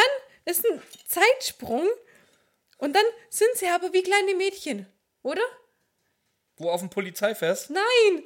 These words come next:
Speaker 1: davor. Wenn sie sich überlegen, "Oh, ja, ja, am Abend ist die Wut verraucht. Jetzt geht es <laughs> nur noch darum, was sie anziehen sollen."
Speaker 2: Herzlich
Speaker 1: Und was ziehen sie an?
Speaker 2: Smoking,
Speaker 1: Nein.
Speaker 2: Jeans,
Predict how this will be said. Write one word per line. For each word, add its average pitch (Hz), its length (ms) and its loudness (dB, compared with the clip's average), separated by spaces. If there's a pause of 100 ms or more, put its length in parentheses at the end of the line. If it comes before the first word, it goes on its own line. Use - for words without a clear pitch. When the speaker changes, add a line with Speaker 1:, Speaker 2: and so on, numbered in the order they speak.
Speaker 1:
davor. 285 680 0 (360)
Wenn 330 120 -4
sie 339 100 -6
sich 359 180 0
überlegen, 370 400 -2 (240)
"Oh, 311 140 0 (220)
ja, 269 200 2 (100)
ja, 208 240 0
am 226 180 -2
Abend 320 420 0
ist 247 180 -8
die 220 160 -4
Wut 311 140 -2
verraucht. 214 680 -2 (220)
Jetzt - 300 -4
geht 254 200 -6
es 294 200 0 (260)
<laughs> - 240 -14
nur 339 280 2 (120)
noch 320 180 4
darum, 294 440 -2 (300)
was 311 180 -4
sie 330 120 -2 (140)
anziehen 453 640 0
sollen." 233 440 2 (800)
Speaker 2:
Herzlich - 380 2
Speaker 1:
Und 508 80 6
was 453 260 2
ziehen 427 220 4
sie 359 80 4
an? 269 200 2 (880)
Speaker 2:
Smoking, 127 640 -8 (540)
Speaker 1:
Nein. 269 380 -4
Speaker 2:
Jeans, - 200 -12